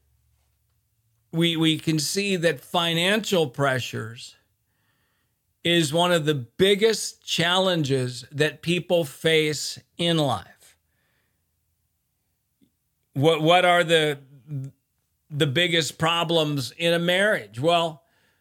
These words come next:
finances is, is at the,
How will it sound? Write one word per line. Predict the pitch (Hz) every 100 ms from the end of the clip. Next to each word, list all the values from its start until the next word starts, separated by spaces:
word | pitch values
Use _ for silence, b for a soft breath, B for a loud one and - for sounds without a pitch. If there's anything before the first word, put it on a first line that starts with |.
| _ _
finances | - 175 196 226 196 156 - 147 131 127 - -
is, | 165 156 135
is | 135 160 139 - - _ _ _ _ _ _ -
at | 131
the, | 175